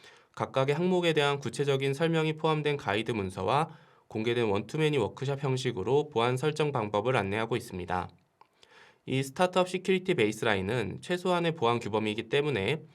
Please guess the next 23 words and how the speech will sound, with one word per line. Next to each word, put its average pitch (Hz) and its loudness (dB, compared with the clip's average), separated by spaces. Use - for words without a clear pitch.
이후 131 0
서비스가 170 2
확장되며 143 2
추가적인 165 0
보안 117 4
위협이 104 0
존재하는 117 0
경우 110 -2
반드시 107 -8
추가적인 165 0
조치를 139 -4
검토하셔야 117 -2
합니다. 92 -4
다음은 131 4
액티베이션 170 2
데이입니다. 92 -2
액티베이션 170 4
데이는 117 4
다양한 120 2
에이더블유에스의 143 2
보안 127 2
서비스를 156 2
활용하여 123 2